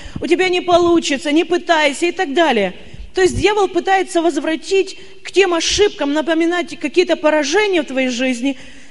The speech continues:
<clears throat> и это удерживает. Но если мы с вами сделаем решение, как апостол Павел, э, сказал: «Я забываю», он не забывал хорошие вещи. Нам не нужно забывать хорошее. Но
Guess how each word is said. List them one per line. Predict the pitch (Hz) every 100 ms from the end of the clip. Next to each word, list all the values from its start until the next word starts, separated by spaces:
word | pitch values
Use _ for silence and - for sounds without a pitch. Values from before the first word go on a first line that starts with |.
| - -
<clears throat> | 320 269 262 - - - - - - - -
и | 311 339 339
это | 339 -
удерживает. | 330 233 302 320 190 202 160 160 - - -
Но | 254 359
если | 370 359
мы | 339
с | 339
вами | 330 359 285 262 262
сделаем | 226 330 339 311
решение, | 302 349 320
как | 294 285 311
апостол | - 254 285 277
Павел, | 311 262 226
э, | - -
сказал: | - - 262 269 220 -
«Я | 220 302
забываю», | 311 311 269 320 311 233 180 160 - - - - - - - - - - - - - - - - - - -
он | 269 330
не | 302
забывал | 240 233 233 294 285
хорошие | 262 214 285 - 175
вещи. | 165 - 156 151 - - - - - - -
Нам | 202 247
не | 240
нужно | 233 269 254
забывать | 202 185 180 175
хорошее. | - 170 165 - 151 - - - -
Но | 220 247 285 226